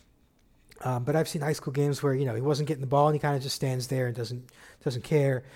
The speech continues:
Um, and sometimes he's been very passive at Georgia if the team's losing. And, and if the team is losing, he's, he can either be passive or, like, overly aggressive, where he takes any shot he wants.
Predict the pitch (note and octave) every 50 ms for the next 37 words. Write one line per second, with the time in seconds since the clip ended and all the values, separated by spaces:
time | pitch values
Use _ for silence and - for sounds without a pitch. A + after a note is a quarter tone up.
0 | - - - - _ - D3 C#3 C3 B2+ C3+ D3 - - - C#3+ C3+ - - -
1 | D#3+ C3+ D#3 D3 C#3+ B2+ D3+ C#3+ - - C3+ C#3 C#3+ D3 D3 - - D#3+ C#3+ C3+
2 | - - D3 D3 C3 - - - - - - - _ _ - C#3 - - D#3 D3+
3 | C#3 B2+ C#3 - - C3 - D3+ D3 C3+ B2 B2 C#3 D3 C#3+ B2+ C3+ C3+ C3+ C3
4 | C3 B2 A#2+ B2+ B2 - C3 B2 A#2+ A#2+ B2+ - C3 - - - - D3 C#3 D3
5 | D#3+ D#3 C#3 D3+ D3+ C#3+ C#3 D3 C#3 C3+ - - C#3 C3 D#3 - B2 B2+ D3+ D3
6 | D3 C#3 C3 C#3 A#2+ - D3+ D#3+ D3 - - D#3+ C3+ C#3+ C#3 C3 B2+ C3 - E3+
7 | F3 E3 D#3 C#3 C3+ B2+ B2 A#2+ C#3 B2+ A#2 - C#3 B2 - - - - - -
8 | - - D3 C#3 C3+ - D3+ B2+ - - D3 C3+ A#2 - D#3+ C3+ B2+ A#2 B2+ C#3
9 | C#3 C#3 B2+ - - -